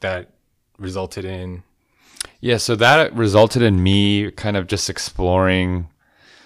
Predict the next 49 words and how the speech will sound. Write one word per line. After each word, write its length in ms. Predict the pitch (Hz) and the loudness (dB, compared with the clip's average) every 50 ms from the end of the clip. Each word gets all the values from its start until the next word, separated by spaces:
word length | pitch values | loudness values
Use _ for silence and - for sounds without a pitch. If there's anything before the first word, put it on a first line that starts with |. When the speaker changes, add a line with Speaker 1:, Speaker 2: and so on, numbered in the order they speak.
| _ _ - | _ _ -2
Speaker 2:
what 160 | - 92 95 | 4 6 6
I 40 | 98 | 6
wanted 300 | 95 95 95 95 95 90 - | 8 6 4 4 2 -2 -2
to 140 | - 80 76 | -2 -2 0
do 400 | 82 82 82 80 82 82 80 82 | 0 2 2 2 2 0 0 0
in 160 | 82 80 78 | -2 -2 -2
my 140 | 76 76 76 | -2 -2 -2
life 480 | 76 76 78 80 80 82 82 - - - | 0 0 2 2 2 0 -2 -4 -6 -6
and, 280 | 78 76 76 73 - | -6 -6 -6 -8 -8
and 340 | - 78 76 73 71 73 73 - | -8 -8 -8 -8 -10 -12 -14 -18
how 480 | - - - - - 85 85 85 85 85 | -18 -16 -12 -6 0 2 4 6 6 4
I 80 | 82 | 4
should 220 | 82 - - 82 73 | 2 0 -4 -8 -8
view 180 | 76 80 78 | -6 -6 -6
finance. 640 | 76 - - 87 85 90 92 95 98 107 104 - - 104 | -6 -4 -2 -2 -2 -2 -2 -4 -4 -6 -8 -12 -16 -16
Speaker 1:
Mm. 160 | 95 87 85 85 - - - - - _ _ _ _ _ _ _ - - | -14 -14 -16 -18 -20 -20 -20 -20 -20 _ _ _ _ _ _ _ -20 -20
Speaker 2:
Uh, 160 | - - - - - - - _ - _ _ _ _ _ - - | -20 -18 -18 -18 -18 -20 -20 _ -20 _ _ _ _ _ -12 -8
I 60 | - | -4
mean, 160 | 107 110 107 | -2 0 2
I, 140 | 107 107 107 - | 2 2 2 0
I, 140 | - 113 - - - - - - - - _ _ _ _ _ _ - | -2 -4 -4 -4 -10 -18 -20 -20 -20 -20 _ _ _ _ _ _ -10
I 80 | - 98 | -8 -6
should 200 | 95 - 139 - | -4 -4 -4 -4
say 180 | - - 151 147 | 0 2 4 4
I'm 100 | 143 123 | 4 4
very 160 | 123 120 107 | 4 4 4
<laughs> 180 | 95 - - 101 | 2 0 2 2
fortunate 520 | 98 90 - - - 113 110 113 104 - | 2 2 2 -2 -2 -2 -2 -2 -2 -2
that 120 | 104 98 87 | -2 -2 0
my 100 | 90 90 | -2 -6
parents 600 | 87 - - 95 95 92 90 - - - - - _ _ - - - - - - _ _ - | -6 -6 -6 -4 -4 -4 -6 -6 -8 -10 -10 -12 _ _ -20 -20 -20 -20 -20 -20 _ _ -2
never 300 | 87 87 90 87 90 85 | 2 2 4 4 2 0
put 220 | - - 107 85 | 2 0 -2 0
me 80 | 85 92 | 0 -2
in 80 | 92 90 | -4 -4
a 40 | |
position 440 | - - 85 87 87 85 - 101 92 | -4 -4 -4 -2 -4 -4 -4 -6 -6
that 100 | 85 80 | -4 -2
I 80 | 82 80 | -2 -2
had 240 | 76 80 82 82 - | 0 0 -2 -2 -2
to 120 | - 90 | -4 -6
worry 220 | 87 87 87 87 | -4 -2 -2 0
about 240 | 87 85 87 85 - | 0 0 -2 -2 -2
finances 500 | - - 87 87 87 90 90 - 92 92 92 | -4 -4 -2 -2 -2 -4 -6 -6 -8 -6 -2
growing 300 | 98 95 95 98 98 98 | -2 0 0 0 0 0
up. 260 | 101 107 104 _ - | -2 -2 -4 _ -6
But 140 | 87 87 90 | -6 -6 -4
Speaker 1:
Mm. 60 | 85 | -2
Speaker 2:
then 460 | 87 85 82 82 82 82 82 80 80 | 0 2 2 2 2 0 0 -4 -6